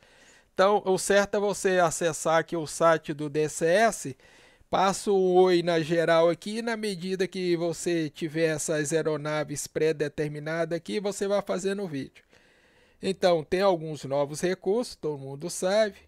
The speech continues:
É, o D C S Word ainda tem uma lista gigantesca aqui,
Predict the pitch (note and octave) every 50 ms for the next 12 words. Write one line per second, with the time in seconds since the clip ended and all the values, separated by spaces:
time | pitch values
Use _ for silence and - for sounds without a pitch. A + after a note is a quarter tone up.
0 | _ _ _ _ _ _ _ _ _ _ - - _ _ _ _ D#3 D#3+ D#3 D#3
1 | D#3 E3 E3 D#3 F3 F3 F3 E3 - F#3 F3+ E3+ E3 - - F3 E3 E3 E3 E3+
2 | F3 E3+ D#3 D3 E3 D#3+ D#3+ E3 D#3+ E3+ D#3+ C#3+ - E3 D#3+ E3 D#3+ D3+ D3+ D3+
3 | D#3 D3 - - D3 C#3 B2+ C3+ E3+ F3+ F3 F#3 F3 D3 - - D#3 E3 F#3+ G3
4 | E3+ - - - E3+ C#3+ C#3 - E3 F#3 A3 A3